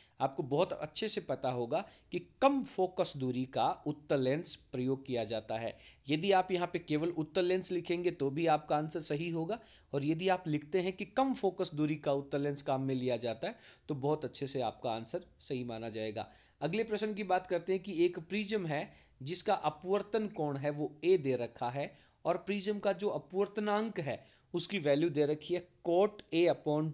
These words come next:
two। तो न्यूनतम विचलन कोण कितना होगा, डेल्टा मिनिमम जो है उसकी वैल्यू आप लोगों को फाइंड आउट करनी है। इस प्रश्न को भी मैंने वीडियोज़ के अंदर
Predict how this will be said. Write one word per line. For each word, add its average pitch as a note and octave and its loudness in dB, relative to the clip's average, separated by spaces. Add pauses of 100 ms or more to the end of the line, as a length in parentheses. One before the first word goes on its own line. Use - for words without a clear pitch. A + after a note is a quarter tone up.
two। F#3+ 0 (440)
तो F#3+ 4
न्यूनतम F#3 0
विचलन F3 -2
कोण D3+ 0 (100)
कितना C#3 -2
होगा, A#2+ -4 (340)
डेल्टा E3 2
मिनिमम F3+ 0
जो D#3+ 0
है E3+ -2
उसकी D3+ -6
वैल्यू C#3+ 0
आप C3 0
लोगों B2+ -4
को F3+ -4
फाइंड B2+ -4
आउट B2+ -2
करनी B2 -4
है। G#3+ -2 (320)
इस - 0
प्रश्न F3 -4
को F3 0
भी F3+ -2
मैंने D#3+ 0
वीडियोज़ D3 0
के D3 0
अंदर C3 0